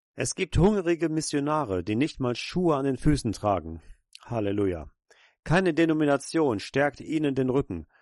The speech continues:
denn sie stehen für das Wort Gottes ein. Niemand unterstützt sie. Wenn sich doch jemand zu ihrer Unterstützung findet, was passiert dann? Dann geben sie ihnen gleich ein ganzes Bündel Dogmen mit. Ein echter, wahrer Missionar, dem Zeichen folgen,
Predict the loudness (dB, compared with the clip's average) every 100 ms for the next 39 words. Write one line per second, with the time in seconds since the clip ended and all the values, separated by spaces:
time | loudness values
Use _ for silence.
0 | _ -6 -4 -6 -2 -2 0 -2 -2 -2
1 | 0 0 0 -2 -2 -4 -6 -8 -10 -18
2 | _ _ -4 -2 -2 -4 -4 0 0 0
3 | -2 -8 -8 -10 _ _ _ _ _ _
4 | _ _ _ -2 0 0 2 4 4 4
5 | 4 2 -4 -4 -2 0 0 0 0 0
6 | -2 -2 -6 -4 -2 -2 0 0 0 -2
7 | -4 -2 -2 -2 -2 -6 -12 _ _ -6
8 | -4 0 -2 -2 -6 -6 -6 -6 -2 0
9 | 0 -2 -8 -4 -4 -4 -10 -2 0 2
10 | 0 2 0 0 -2 -4 -6 -10 -14 -20
11 | _ _ _ _ -8 -6 -6 -4 -2 0
12 | 2 2 0 -2 -4 -4 0 0 0 -2
13 | -6 -4 -2 -2 -4 -6 0 0 0 -4